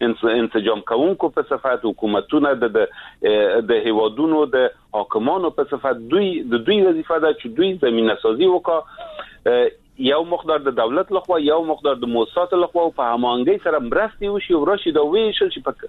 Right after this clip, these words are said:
په خلکو کار وشي. یو د مرستو ویشل یوازې د افغانستان د خلکو مشکل نه حل کوي، دلته د خلکو د بوختیاو مسله ده، دلته د انکشافي پروژو مسله ده، د، دلته د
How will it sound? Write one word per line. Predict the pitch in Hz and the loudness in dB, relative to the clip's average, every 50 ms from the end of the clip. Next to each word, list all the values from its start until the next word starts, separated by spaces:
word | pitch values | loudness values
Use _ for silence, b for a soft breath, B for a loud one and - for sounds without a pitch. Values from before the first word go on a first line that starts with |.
| B B B B B B | B B B B B B
په | - 143 | -4 -2
خلکو | - 202 214 196 - 165 143 | 0 0 0 0 2 0 0
کار | - - 175 175 165 | 0 0 0 2 2
وشي. | 143 117 - 117 - B B B B B | 2 2 0 -2 -6 B B B B B
یو | 101 123 170 226 233 | 2 2 2 2 2
د | 202 170 151 131 131 | 2 0 0 0 0
مرستو | 160 208 220 - - 175 147 123 | 0 -2 -2 -2 -2 0 2 2
ویشل | 117 113 104 - - 220 220 196 | 4 2 4 4 2 2 2 2
یوازې | 147 131 147 190 185 185 143 123 | 2 2 2 2 2 2 2 2
د | |
افغانستان | 107 95 - 107 101 - - 180 175 | 0 0 0 -4 -4 -2 -2 -2 -2
د | - - - | -2 -2 -2
خلکو | 165 165 - 143 | -2 -2 -2 -2
مشکل | 120 110 - - 180 175 147 147 | -2 -2 -2 0 0 0 2 0
نه | 175 202 214 | 0 0 0
حل | 196 160 - | 0 0 0
کوي، | 151 120 - B B B B - - - | -2 -2 -4 B B B B -4 0 2
دلته | 196 226 226 220 202 | 2 2 2 0 0
د | 151 147 - - | 0 -2 -2 0
خلکو | 190 214 208 - 165 | -2 -2 0 0 -2
د | 131 117 107 95 | 0 0 0 0
بوختیاو | 113 107 - - - - 185 208 208 185 | 0 0 0 -2 0 2 2 2 2 2
مسله | 143 117 101 - - 98 98 95 | 0 -2 -2 -2 0 0 0 0
ده، | 87 95 | 0 0
دلته | 98 104 139 156 151 160 139 | 0 0 0 0 2 0 0
د | 120 123 | 2 0
انکشافي | 113 107 - - - 110 104 - 156 | 0 0 -2 0 0 0 0 -2 -4
پروژو | 151 - 135 110 110 107 107 135 165 | -6 -2 0 2 2 2 2 2 2
مسله | 151 139 123 - 117 107 107 104 | 2 0 0 0 0 0 0 2
ده، | 92 104 | 0 0
د، | 95 98 120 127 156 | 0 -2 -2 0 0
دلته | 170 170 156 - 170 151 | 0 0 2 0 0 0
د | 135 131 | 0 -2